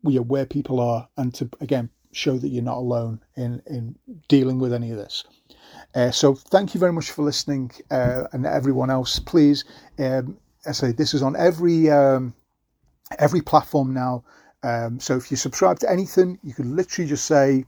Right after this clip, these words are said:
you know, "Subscribe me to, to the podcast." It will download it for you automatically. If you use things like, uh, I use one called Castbox, and you literally just go in there,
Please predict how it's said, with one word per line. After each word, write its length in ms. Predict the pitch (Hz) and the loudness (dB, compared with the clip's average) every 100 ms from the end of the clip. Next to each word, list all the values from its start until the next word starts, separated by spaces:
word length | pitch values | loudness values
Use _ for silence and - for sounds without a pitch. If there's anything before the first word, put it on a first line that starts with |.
| _ - | _ -10
you 100 | 123 | -8
know, 140 | 107 - _ | -8 -16 _
"Subscribe 600 | - 120 - 151 151 151 | -12 -12 -2 2 2 2
me 100 | 147 | -6
to, 280 | - 135 127 - _ | -2 -2 -2 -8 _
to 100 | - | -8
the 80 | 120 | -6
podcast." 560 | - 143 - 139 127 - _ - | -2 -4 0 -2 -2 -8 _ -8
It 160 | 143 135 | -6 0
will 180 | 123 123 | 0 2
download 500 | 165 165 170 151 147 | 2 4 6 6 4
it 80 | |
for 240 | - 147 135 | 0 0 0
you 140 | 139 | 0
automatically. 760 | 147 127 - 139 - - 139 135 | -2 -6 -8 -10 -10 -8 -4 -4
If 140 | 123 | -4
you 60 | 139 | -6
use 300 | 165 180 - | -4 -4 2
things 320 | 170 156 - | 2 2 2
like, 320 | 147 147 - - - - | 4 4 -2 -20 -14 -4
uh, 160 | 135 - | 0 4
I 100 | 147 | 6
use 260 | 156 147 | 6 4
one 160 | 143 131 | 0 -2
called 240 | - 131 | -2 -4
Castbox, 960 | - 170 - - 165 - - - - - _ _ - | -4 -8 -8 -6 -4 -4 -6 -8 -8 -8 _ _ -8
and 140 | 127 | -4
you 100 | 127 | -2
literally 280 | 143 - 131 | -2 -2 -4
just 100 | - | 2
go 180 | 151 147 | 4 4
in 120 | 147 | 2
there, 340 | 143 139 143 | 2 2 0